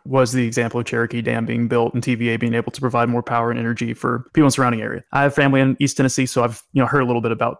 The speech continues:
those si-, sorts of things. Haven't looked into it a ton myself. I think the real discussion there, because, you know, that is an option live on the table,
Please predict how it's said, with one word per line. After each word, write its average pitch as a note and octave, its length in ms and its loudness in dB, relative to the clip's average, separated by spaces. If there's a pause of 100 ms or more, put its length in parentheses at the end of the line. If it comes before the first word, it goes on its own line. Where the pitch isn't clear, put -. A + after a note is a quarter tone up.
(240)
those B2 200 2
si-, B2 220 0
sorts C3 220 0
of B2 80 -8
things. A#2 280 0
Haven't B2+ 200 0
looked B2 160 -4
into A#2+ 180 -4
it A2+ 60 -2
a A2 40 -8
ton A#2+ 180 -2
myself. A2+ 480 -4 (160)
I C3+ 100 2
think E3+ 380 -2 (220)
the D3 120 4
real C#3 160 6
discussion C3+ 500 2
there, C3+ 200 4
because, A#2+ 400 0
you C3+ 80 0
know, B2+ 100 2
that A#2+ 220 0
is B2 120 2
an B2 140 2
option B2 340 0
live A#2 180 2
on A#2+ 80 0
the A#2 60 0
table, C#3+ 340 0